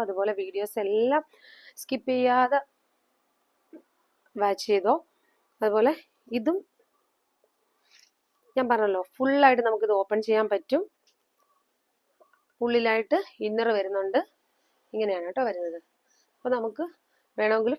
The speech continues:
ഫുള്ളായിട്ട് നമുക്കിത് ഓപ്പൺ ചെയ്തിടാം. ഉള്ളിൽ നമുക്ക് ഇന്നർ ഉള്ളതുകൊണ്ട്. അതല്ലെങ്കിൽ പകുതി വെച്ചിട്ട്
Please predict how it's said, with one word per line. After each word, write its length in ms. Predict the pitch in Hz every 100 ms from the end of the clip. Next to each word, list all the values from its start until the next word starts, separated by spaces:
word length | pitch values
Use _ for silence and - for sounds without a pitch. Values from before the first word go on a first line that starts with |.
| -
ഫുള്ളായിട്ട് 540 | 214 220 233 240 311 320 _ -
നമുക്കിത് 300 | 208 190 214 202
ഓപ്പൺ 180 | 190 202
ചെയ്തിടാം. 340 | 226 220 220 302 - _ -
ഉള്ളിൽ 180 | 214 214 214
നമുക്ക് 200 | 208 214
ഇന്നർ 180 | 196 208 202
ഉള്ളതുകൊണ്ട്. 380 | 190 196 202 302 _ _ _ 262
അതല്ലെങ്കിൽ 440 | 254 240 233 285 - _ _ _ _ _ _ _ _ _ _ _ _ _ -
പകുതി 280 | 226 233 247 - -
വെച്ചിട്ട് 260 | 208 220